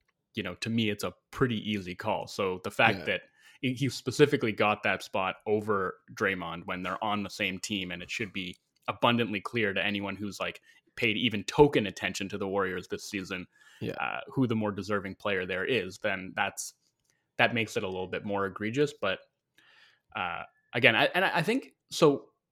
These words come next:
Speaker 1: maybe this is, like, a, a, a little bit of a pivot point for us, and we don't have to spend too much time talking about this, but I actually didn't mention in that list of, of front court players that I would have had ahead of Wiggins, I didn't mention Anthony Davis, because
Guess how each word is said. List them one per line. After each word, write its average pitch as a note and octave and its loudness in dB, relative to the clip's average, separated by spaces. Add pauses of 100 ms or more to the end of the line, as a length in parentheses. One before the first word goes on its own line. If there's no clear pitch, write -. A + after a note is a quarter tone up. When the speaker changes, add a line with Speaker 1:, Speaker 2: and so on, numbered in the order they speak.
(380)
Speaker 1:
maybe G3+ 6
this E3+ 4
is, C#3+ 2
like, C3 4
a, G#2+ 2 (680)
a, - -2 (140)
a C3+ 2
little B2+ 4
bit A#2 4
of G#2+ 0
a G2 0
pivot A2 0
point F#2+ -8
for G2 -2
us, F#2+ -4
and B2 0
we C#3 6
don't D3+ 6
have D3 6
to B2+ -6
spend A2 0
too - -2
much G#2+ -2
time G2 -4
talking G#2+ -2
about F#2+ -6
this, F2 -8
but F#2 -2
I B2 8
actually D#3+ 6
didn't C3 2
mention A2 2
in G#2 0
that G2+ 0
list A#2 0
of, F#2 -6 (100)
of G#2+ -6
front B2 2
court A2 0
players G#2 0
that G2+ -2
I G2 -2
would A2 0
have G#2 -6
had G2 -4
ahead G2+ -4
of F#2+ -6 (200)
Wiggins, G2+ 0
I A2+ 6
didn't C#3+ 4
mention A#2 0
Anthony G2+ -2
Davis, F#2 -4 (520)
because G#2 0